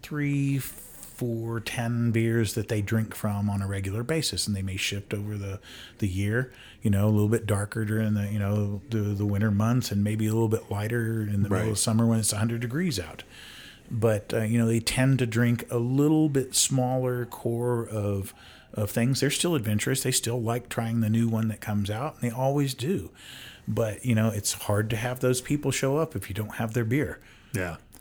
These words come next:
Speaker 1: They, they're gonna go look for the place that does carry their beer.
Speaker 2: Yeah.
Speaker 1: And, you know, we're right next to Coors Field. We're half a block from home plate,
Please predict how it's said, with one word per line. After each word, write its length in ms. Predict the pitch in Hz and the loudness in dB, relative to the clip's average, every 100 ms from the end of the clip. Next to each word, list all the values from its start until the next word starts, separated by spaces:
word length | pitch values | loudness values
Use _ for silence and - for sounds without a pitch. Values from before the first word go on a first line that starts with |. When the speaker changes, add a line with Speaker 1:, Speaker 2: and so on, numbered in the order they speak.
| - | -4
Speaker 1:
They, 100 | 117 | -2
they're 240 | - 117 | 2 4
gonna 180 | 143 143 | 6 6
go 200 | 135 139 | 8 8
look 200 | 131 131 | 6 2
for 100 | 120 | -2
the 100 | 120 | -4
place 300 | - 127 - | -2 -2 0
that 120 | 113 | -2
does 240 | - 170 | -2 -2
carry 300 | - - - | -4 -10 -12
their 180 | 67 - | -14 -16
beer. 300 | - - - | -16 -16 -10
Speaker 2:
Yeah. 240 | 107 92 90 | -4 -4 -4
Speaker 1:
And, 180 | 90 - | -8 -2
you 100 | 123 | 0
know, 100 | 104 | 2
we're 220 | 98 123 | 2 2
right 640 | 131 107 101 107 107 113 117 | 0 -2 -6 -6 -2 -2 0
next 220 | 123 - | -4 -2
to 100 | 107 | -6
Coors 300 | - 120 113 | -2 -2 0
Field. 260 | 117 127 85 | -2 -2 0
We're 140 | 107 | -4
half 320 | - 95 104 | -4 -8 -6
a 60 | 113 | -4
block 280 | 101 113 - | -4 -6 -6
from 200 | 110 104 | -6 -2
home 240 | 110 113 | -2 -2
plate, 380 | 101 113 98 | -2 -6 -6